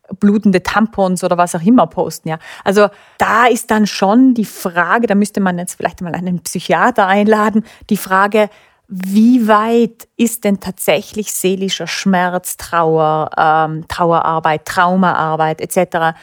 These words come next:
in dem Zeitpunkt, in dem diese Phase gerade akut ist,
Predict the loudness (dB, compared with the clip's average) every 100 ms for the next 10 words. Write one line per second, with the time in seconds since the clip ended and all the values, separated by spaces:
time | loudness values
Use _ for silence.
0 | -18 _ 2 4 6 4 2 2 2 -2
1 | -4 0 0 -2 -10 -8 -6 -8 -12 -20
2 | -6 2 2 4 4 4 4 2 -2 -6
3 | -6 -6 -2 -2 -2 -4 -2 -2 -2 -4
4 | -8 -10 -4 2 2 2 -6 -12 -12 -16